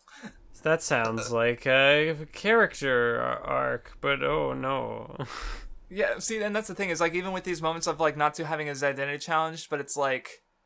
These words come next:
Speaker 2: what's really, like, why does it, where, where's the arc? Like, what, how does this, I don't know, like, I could do a video explaining Lucy's character arc, I could do a short bits explaining, like, Gray and Urza. Natsu is just, like, a,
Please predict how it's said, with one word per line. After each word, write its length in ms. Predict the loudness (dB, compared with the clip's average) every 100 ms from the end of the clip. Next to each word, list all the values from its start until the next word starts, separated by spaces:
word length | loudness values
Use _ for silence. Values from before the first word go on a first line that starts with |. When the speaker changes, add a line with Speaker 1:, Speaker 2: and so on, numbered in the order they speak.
| _
Speaker 2:
what's 260 | -2 0 2
really, 260 | 2 2
like, 360 | 2 2 0 -6 _ -12 -12 -16 -20
why 460 | -20 -10 2 4 4
does 200 | 2 -2
it, 180 | -2 -2
where, 220 | -2 -2 0
where's 320 | 0 0 -2
the 140 | -4 0
arc? 380 | 2 2 -2 -6
Like, 160 | -8
what, 240 | -2 -2 -2
how 180 | -4 -2
does 220 | -2 -4
this, 320 | -6 -6 -8 _ _ _ _
I 80 | 0
don't 80 | 2
know, 80 |
like, 160 | 4 4
I 120 | 2
could 120 | 0 -2
do 120 | -2
a 40 |
video 360 | 0 0 2 2
explaining 640 | 2 -4 0 0 0 -8
Lucy's 400 | -4 0 0 -2
character 360 | 2 2 4 2
arc, 300 | 2 0 -4 _ _
I 80 | -4
could 100 | -2
do 120 | -2 -4
a 60 |
short 320 | 0 2 2
bits 180 | 2 0
explaining, 360 | -2 -2 -2 0
like, 140 | -4 0
Gray 240 | 4 4
and 100 | 2
Urza. 540 | 0 0 2 2 2 -2 _ _ _ _
Natsu 420 | 2 2 2 0
is 180 | -2 -2
just, 220 | -4 2
like, 260 | 4 4 2
a, 100 | -2